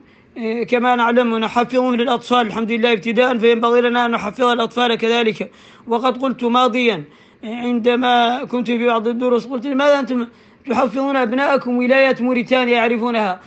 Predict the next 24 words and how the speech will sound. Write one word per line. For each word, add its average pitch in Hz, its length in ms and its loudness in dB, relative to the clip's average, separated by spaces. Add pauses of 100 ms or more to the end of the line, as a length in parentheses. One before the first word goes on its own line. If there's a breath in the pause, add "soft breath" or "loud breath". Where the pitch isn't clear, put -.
(180 loud breath)
وحتى 254 400 0
المسلمون 254 480 -2
الآن 262 180 0
يحفظون 247 540 0
أبنائهم 240 420 -2
الولايات 240 460 0
الأمريكية، 240 460 0
وعندما 233 340 -2
أسألهم 240 300 -2
عن 233 100 -6
العشرة 233 320 -4
المبشرين 233 540 -2
بالجنة 240 420 -2 (380 loud breath)
وعن 226 340 -2
أصحاب 233 380 0
بيعة 233 400 0
الرضوان 240 420 2
وعن 240 220 -2
أهل 240 260 -2
بدر 240 280 0
وأحد 247 360 -2
لا 302 160 -2
يعرفونها. 247 800 -2
هذا، 247 220 -2